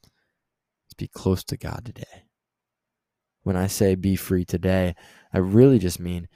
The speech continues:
be close to Christ today. Be close to God today. Draw near to Him. Invite Him into your life. Invite Him into your day. Invite Him into your workspace. Invite Him into your classes and your practices and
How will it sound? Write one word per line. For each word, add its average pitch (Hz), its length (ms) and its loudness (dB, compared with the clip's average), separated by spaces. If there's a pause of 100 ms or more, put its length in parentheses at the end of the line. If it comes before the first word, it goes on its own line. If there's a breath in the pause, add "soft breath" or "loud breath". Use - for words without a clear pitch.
(140 soft breath)
be 110 120 0
close 90 400 -2
to - 100 -8
Christ - 400 -10
today. - 260 -10
Be 110 120 -6
close - 320 -2
to - 100 -8
God - 260 -10
today. - 360 -14 (800)
Draw 104 240 2
near 90 240 -2
to - 140 -12
Him. 82 160 -8
Invite 98 320 0
Him 95 100 -4
into 87 260 -6
your 78 140 -2
life. 73 260 -8
Invite 95 260 -2
Him 95 120 -2
into 90 200 -6
your 85 80 -2
day. 80 260 -8
Invite 92 200 -2
Him 101 80 -2
into 92 220 -4
your 85 120 -2
workspace. 85 380 -8
Invite 92 220 -2
Him 98 80 -2
into 92 200 -6
your 87 140 -2 (540 loud breath)
classes 90 720 -4
and 82 220 -10 (340 soft breath)
your 87 240 -2
practices 90 1000 -4
and 82 220 -10